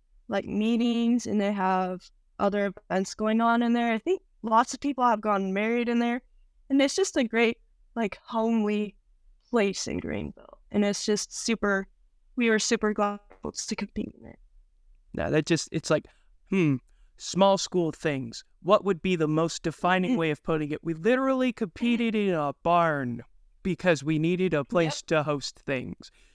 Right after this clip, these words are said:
Speaker 2: You couldn't have
Speaker 1: <laughs>
Speaker 2: said it much better than that. So,
Speaker 1: Yep.
Speaker 2: one of those home meets was a meet against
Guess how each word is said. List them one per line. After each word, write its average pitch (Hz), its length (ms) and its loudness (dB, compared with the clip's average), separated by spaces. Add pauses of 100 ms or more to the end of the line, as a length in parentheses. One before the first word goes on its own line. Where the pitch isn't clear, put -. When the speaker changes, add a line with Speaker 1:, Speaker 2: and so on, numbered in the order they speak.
(100)
Speaker 2:
You 165 200 2
couldn't 233 400 0
have 175 160 -2
Speaker 1:
<laughs> - 120 -6
Speaker 2:
said 208 160 4
it 202 120 -4
much 190 320 -2
better 185 340 2
than 170 220 -2
that. - 260 -6 (460)
So, - 480 0 (320)
Speaker 1:
Yep. 208 160 -12
Speaker 2:
one 254 180 4
of 226 140 2
those 185 240 0
home 151 320 0
meets - 420 -8 (240)
was 196 360 4 (160)
a 196 120 2
meet 214 320 2
against 190 400 -2